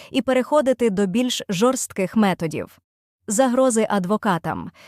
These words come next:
Мосейчук пригрозила С Б У увагою юристам, які несуть нісенітницю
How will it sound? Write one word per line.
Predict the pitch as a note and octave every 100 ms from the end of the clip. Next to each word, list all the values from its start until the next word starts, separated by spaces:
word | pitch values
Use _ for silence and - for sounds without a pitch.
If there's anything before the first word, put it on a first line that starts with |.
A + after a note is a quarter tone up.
| - _
Мосейчук | G#3+ A#3 C4+ B3+ E4 F4 -
пригрозила | B3 A#3 A3+ G3 A3+ G#3 F#3+
С | G3+ E3+
Б | F#3
У | G3 C4+ D4
увагою | - B3 A#3+ B3 A3 G#3 G3
юристам, | F3+ F#3 C4+ - C4 A#3+
які | G3 F#3+ - G#3+ -
несуть | G3+ G#3+ - C#4 C#4 -
нісенітницю | G#3 G#3 - G#3 C4 C4 G#3 E3+ - E3+